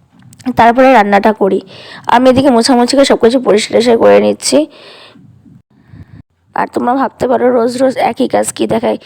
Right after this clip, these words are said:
কী করবো বলো, হাউসওয়াইফ, বাড়িতে এই ছাড়া আমাদের কোনো কাজকর্ম কিছুই নেই, সংসারে এই কাজ করেই তোমার,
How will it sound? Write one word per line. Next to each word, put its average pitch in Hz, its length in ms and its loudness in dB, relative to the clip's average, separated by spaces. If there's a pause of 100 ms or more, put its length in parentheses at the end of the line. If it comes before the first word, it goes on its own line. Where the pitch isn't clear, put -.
(300)
কী 285 140 -6
করবো 262 220 -2
বলো, 240 260 -2
হাউসওয়াইফ, 233 640 -2
বাড়িতে 214 440 -4
এই 233 400 -2
ছাড়া 233 220 -4
আমাদের 226 260 -2
কোনো 220 200 -4
কাজকর্ম 226 560 -6
কিছুই 214 380 -6
নেই, 208 200 -4 (320)
সংসারে 247 500 -4
এই 226 80 0
কাজ 220 300 -6
করেই 254 260 -4
তোমার, 220 260 -4